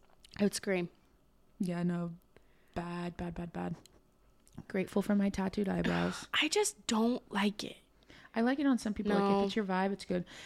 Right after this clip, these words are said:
Speaker 2: It gives off, it's not the same vibe, but, like, the same kind of idea as, like, the micro bangs. You would never catch me cutting micro bangs.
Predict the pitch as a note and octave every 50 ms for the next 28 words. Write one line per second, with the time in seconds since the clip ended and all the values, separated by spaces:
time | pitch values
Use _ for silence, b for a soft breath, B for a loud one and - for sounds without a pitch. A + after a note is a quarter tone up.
0 | B B - G3+ - - - G3+ A3+ A3 G#3+ - B3 B3 A#3+ - - _ - -
1 | - - - G#3+ - C4 C4 - B3 - - A#3+ A3+ G#3 F#3 F#3 F3+ G3 F#3 -
2 | - F#3 F3+ - F3+ - - F#3+ F#3+ F#3+ - - G3+ F#3+ F#3 F#3 F#3 F3 - F#3
3 | F3+ F#3 F#3+ F3+ G3 F#3+ - - F#3 F3+ F3+ F3+ F3+ - G3+ F#3+ G3 G#3+ A3 A#3
4 | A#3+ A#3+ A#3 - B B B B B B B G3+ F#3+ F3+ F3+ F3+ F3+ F3+ F3+ F#3+
5 | F#3 - G3+ G3+ - - G3+ G3 G3 G#3 A3+ A#3 - - - G3+ G3 G3+ G3+ G3
6 | G3 F#3+ - A3 G3+ G3 G#3+ G#3+ A3 A#3 A#3+ A#3 - - -